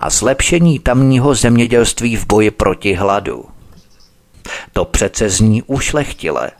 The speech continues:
a vyzývá to také státy, aby projekt finančně podpořili. V tomto případě platila Amerika, Německo a Velká Británie.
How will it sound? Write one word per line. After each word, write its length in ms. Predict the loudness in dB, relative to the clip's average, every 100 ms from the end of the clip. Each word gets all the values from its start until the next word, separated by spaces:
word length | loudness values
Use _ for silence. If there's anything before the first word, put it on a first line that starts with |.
| _ _ -16 -8
a 100 | -4
vyzývá 520 | -2 -2 -2 0 0
to 160 | 0 -2
také 520 | -2 -8 -6 -4 -2
státy, 720 | -4 -4 -4 -4 -6 -8 -8 -10 -16 -10 -6
aby 220 | -2 -2
projekt 460 | 0 2 2 0
finančně 520 | -2 0 0 -2 -4 -2
podpořili. 640 | -4 -2 -2 0 -4 -8 -16 -20 -20 _ _ _ -18 -8
V 60 | -2
tomto 240 | 0 0
případě 520 | -2 -4 -2 -2 -2
platila 420 | -2 -4 -4 -4 -4
Amerika, 640 | 0 0 0 -2 -4 -2
Německo 600 | 0 2 0 0 -2 -2
a 60 | -2
Velká 380 | -2 -2 -2 -2
Británie. 640 | -2 -2 -4 -4 -10 -16